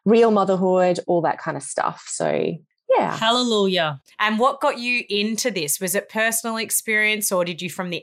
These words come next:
Speaker 3: outside see a gap in the market? What led to this?
Speaker 1: Yeah, so I actually, my, my business journey started when my son was three months old. So I actually launched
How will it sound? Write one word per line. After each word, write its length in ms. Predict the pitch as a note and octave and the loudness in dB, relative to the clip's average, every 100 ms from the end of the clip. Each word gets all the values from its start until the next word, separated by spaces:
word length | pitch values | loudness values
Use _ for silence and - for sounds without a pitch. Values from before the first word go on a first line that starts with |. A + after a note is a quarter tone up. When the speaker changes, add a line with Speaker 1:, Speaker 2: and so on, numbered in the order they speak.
| - | -2
Speaker 3:
outside 760 | D#3 E3 - - F3+ F3 F3 | 0 0 0 0 0 0 -2
see 460 | - F#3 F3 E3+ F3 | -2 0 -2 -2 -4
a 80 | F3 | -2
gap 300 | E3+ E3 - | 0 -2 -2
in 100 | F3+ | -4
the 60 | |
market? 720 | F3 E3+ E3+ E3+ - F3 E3 E3+ | -2 0 -2 -4 -4 -2 -2 -4
What 280 | F#3 F3+ - E3 | -2 -2 -4 -8
led 380 | E3+ D#3+ E3+ - | -4 -4 -6 -8
to 280 | - D#3 D#3 | -6 -8 -8
this? 580 | C3 - - - - - _ | -10 -10 -12 -10 -10 -14 _
Speaker 1:
Yeah, 480 | G3 A#3+ C4 C4+ A3 | 2 6 6 6 4
so 240 | G#3 A3+ G#3+ | 4 4 4
I 200 | A#3+ D4 | 4 2
actually, 340 | G3+ - A#3+ | 0 0 2
my, 320 | G#3 A#3+ G#3+ - - | 4 2 0 -4 -2
my 160 | G#3 | 0
business 380 | G#3+ F#3+ A3 A3 | 0 0 -2 -2
journey 240 | - G3+ G3+ | -2 -2 0
started 360 | - F3+ F3+ | 0 2 2
when 220 | F3+ E3+ | 0 0
my 320 | F3 F3 E3+ E3 | 0 0 0 0
son 280 | - E3+ E3 | 0 -2 0
was 140 | E3+ | -2
three 160 | - E3+ | 0 2
months 260 | E3 E3 | 2 0
old. 320 | E3 E3 D#4 - | 0 2 0 0
So 120 | F3 | 0
I 40 | |
actually 240 | F#3+ - B3+ | 0 0 2
launched 360 | G3 F3 - | 2 0 -2